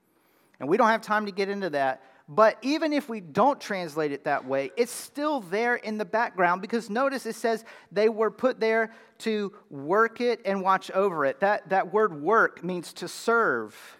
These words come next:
And in the Old Testament, don't you hear about the Israelites served other gods? They served other idols.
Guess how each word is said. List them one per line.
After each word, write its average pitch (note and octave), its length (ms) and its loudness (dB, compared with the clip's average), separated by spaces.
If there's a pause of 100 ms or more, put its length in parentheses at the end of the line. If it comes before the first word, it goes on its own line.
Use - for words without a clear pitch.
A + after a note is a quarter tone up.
(1000)
And G3 120 -2
in A3 140 0
the A3 120 0
Old A#3+ 180 0
Testament, G3+ 520 -4
don't A3 220 2
you A3 160 -6
hear B3 320 0
about G3+ 300 4 (200)
the F#3 180 -4
Israelites A3 680 2
served G#3+ 640 2
other G3 280 4
gods? G3 720 0 (1300)
They G#3+ 180 4
served G#3 720 2
other G#3 500 4
idols. A3 840 2